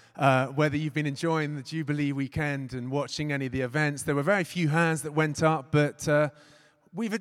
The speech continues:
enjoyed bits and bobs, haven't we? Did anyone watch the concert last night?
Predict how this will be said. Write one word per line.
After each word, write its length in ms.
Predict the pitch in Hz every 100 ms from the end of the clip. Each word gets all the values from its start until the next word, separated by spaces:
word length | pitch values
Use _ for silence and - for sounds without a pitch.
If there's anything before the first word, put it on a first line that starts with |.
| -
enjoyed 500 | 233 185 226 202 151
bits 220 | 208 -
and 100 | 175
bobs, 320 | 151 151 107
haven't 160 | - 123
we? 100 | 127
Did 100 | 170
anyone 260 | 196 185 185
watch 340 | 156 - -
the 80 | 160
concert 580 | - 185 175 185 185 175
last 360 | 165 175 -
night? 480 | 175 180 180 -